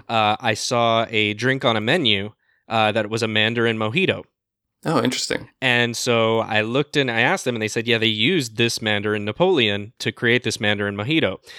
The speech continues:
Speaker 1: Well, I liked that drink so much that I went and bought a bottle of it. Uh, you know, mojito is a pretty classic rum drink, of course,
Speaker 2: Yeah.
Speaker 1: but, um, this was a kind of a, a, a take off of that, and, uh, I really enjoyed it. So this is a product that is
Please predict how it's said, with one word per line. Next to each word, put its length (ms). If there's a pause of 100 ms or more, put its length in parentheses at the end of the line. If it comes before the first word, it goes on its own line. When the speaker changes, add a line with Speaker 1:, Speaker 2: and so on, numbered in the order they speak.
(120)
Speaker 1:
Well, 120
I 120
liked 320
that 180
drink 180
so 200
much 280
that 140
I 120
went 220
and 200
bought 180
a 40
bottle 340
of 140
it. 180 (100)
Uh, 180
you 140
know, 100
mojito 320
is 120
a 40
pretty 220
classic 460
rum 240
drink, 300
of 100
course, 320
Speaker 2:
Yeah. 80
Speaker 1:
but, 240 (260)
um, 260
this 200
was 100
a 60
kind 200
of 120
a, 100
a, 220
a 80
take 320 (120)
off 260
of 160
that, 320 (300)
and, 380
uh, 260
I 80
really 380
enjoyed 460
it. 180
So 420 (220)
this 240
is 120
a 100
product 460
that 180
is 340